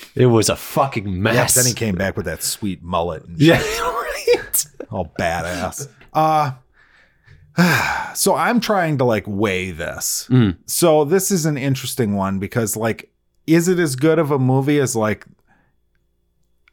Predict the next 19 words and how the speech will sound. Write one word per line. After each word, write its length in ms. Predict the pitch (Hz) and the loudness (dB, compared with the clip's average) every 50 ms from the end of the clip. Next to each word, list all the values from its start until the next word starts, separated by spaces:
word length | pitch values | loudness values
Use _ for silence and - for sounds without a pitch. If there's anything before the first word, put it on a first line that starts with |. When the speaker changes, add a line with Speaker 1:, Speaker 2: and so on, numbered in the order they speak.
| _ - | _ 0
Speaker 2:
Infinity 540 | 143 131 120 - - 156 147 143 139 147 | 2 2 2 2 0 0 2 2 2 2
War 680 | 143 135 131 135 131 127 127 127 131 131 127 127 117 - | 2 2 2 2 2 2 2 2 2 2 2 0 0 -2
or 220 | - 101 101 92 90 | -4 -6 -6 -6 -6
Winter 500 | 87 87 104 123 127 127 135 127 117 104 | -6 -2 0 0 0 2 0 0 0 0
Soldier? 840 | - - - 120 113 113 113 113 107 104 110 110 110 113 113 110 | 0 0 0 2 2 2 2 0 0 0 0 2 2 2 4 6
Speaker 1:
Mm. 200 | 117 123 110 92 | 6 6 6 4
Speaker 2:
Or, 120 | 101 95 - - - - - - - | 0 -4 -8 -12 -20 -20 -20 -8 -6
it's 180 | - 131 - - | -4 -2 -2 -4
probably 480 | - - - 151 147 170 233 226 208 | -2 -2 0 0 2 2 2 4 4
not. 640 | 160 117 101 90 85 90 117 185 233 - - - - - _ _ _ _ _ _ _ _ _ _ | 4 2 2 0 0 0 0 -2 -2 -4 -8 -12 -14 -16 _ _ _ _ _ _ _ _ _ _
It's 180 | 156 160 - - | 2 4 4 4
Speaker 1:
It's 40 | - | 4
Speaker 2:
not 180 | 185 180 202 240 | 4 4 4 2
as 160 | 220 135 - | 2 0 -2
clean 640 | - - - - 147 151 139 135 139 151 170 185 185 | -4 -6 -2 0 2 2 4 4 4 4 4 4 4
and 440 | 151 110 113 110 107 107 107 - - | 2 2 0 0 0 0 -2 -2 0
precise 640 | - 131 127 - - - 113 123 151 170 165 - 185 | 0 0 0 0 0 2 2 4 2 2 2 0 0
as 180 | 175 151 147 | 0 0 0
those, 640 | 151 180 175 175 180 190 196 202 190 - - - - | 0 0 2 2 4 4 2 2 0 -2 -6 -8 -10